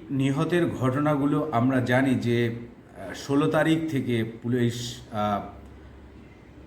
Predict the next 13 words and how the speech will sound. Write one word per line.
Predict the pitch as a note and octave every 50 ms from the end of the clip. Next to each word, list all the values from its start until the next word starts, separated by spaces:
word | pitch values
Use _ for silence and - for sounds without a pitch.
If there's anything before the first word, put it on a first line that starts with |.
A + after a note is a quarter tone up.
| - - - - B2+
নির্বিচারে | B2+ C3+ C3+ C3 C#3 C3+ - C#3+ C3+ C3+ B2
গুলির | G#2+ A#2+ C3 C#3+ D3 C#3 -
ঘটনাগুলো | - A#2 A2 A#2+ B2 B2 A#2+ A2+ A#2+ A#2 A#2+
শুরু | A#2 - - - D#3 D3+ B2
হয় | F#2+ F2 D#2+ D2+ C#2+ - - - - - - - - - - - - -
এবং | A2+ A#2 A#2 B2+ B2+ B2+ B2 B2 B2 A#2+ - - - - - - - - - - - - - G2 F#2
ঢাকা | - - C#3 C3+ C3+ D3+ C#3+
সহ | D3 - D#3 C#3+ C#3+ C#3
সারা | B2+ - - D3 C#3+ C#3+ C#3
দেশে | C#3 C#3+ C3+ B2 - D3 C#3+ C#3+ - -
ওই | C#3+ D3+ C#3+
দিনই | C#3+ D3+ D3 D3 D3 D3 D3
প্রায় | C3 B2 A#2+ A#2+ A#2+